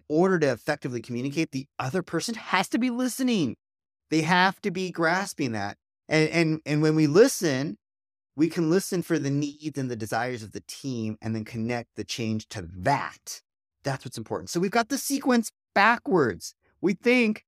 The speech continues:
that we talk first and then listen. No, no, no, no, no. We listen first and connect their beliefs to the change. That's how it works. These four questions help pull out those needs and desires to help you as a leader create a compelling why.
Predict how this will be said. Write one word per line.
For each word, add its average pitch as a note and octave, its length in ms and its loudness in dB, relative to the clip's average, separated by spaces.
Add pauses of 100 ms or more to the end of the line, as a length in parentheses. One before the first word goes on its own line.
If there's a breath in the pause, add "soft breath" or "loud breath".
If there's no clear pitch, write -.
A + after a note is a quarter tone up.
(340)
that D#3+ 80 0
we E3+ 180 2
talk A3 380 4
first D#3+ 340 0
and E3+ 160 0
then G3+ 220 2
listen. B2+ 460 0
No, G3+ 80 2
no, A3 100 2
no, G#3+ 120 2
no, G3+ 100 0
no. E3+ 120 2
We D3+ 200 0
listen A3 360 6
first D#3 300 0
and C#3+ 140 -6
connect D#3+ 260 -2
their D3+ 80 2
beliefs F3 440 0
to E3 120 -2
the C3+ 120 -2
change. D#3 560 -4
That's D3+ 260 -2
how F#3 140 0
it A#2+ 60 -4
works. - 300 -12 (360)
These E3+ 180 0
four G3 240 4
questions G3 560 -2
help D3+ 220 0
pull E3+ 260 -4
out F3+ 240 2
those E3 260 -2
needs D#3+ 240 -4
and D3 100 -4
desires C#3 460 0
to C3+ 80 -8
help B2+ 220 -6
you D#3 380 0
as G#3 100 2
a G#3 60 0
leader C#3+ 280 0
create B2 240 -2
a A2 40 -4
compelling C#3+ 560 -2
why. G#2 280 0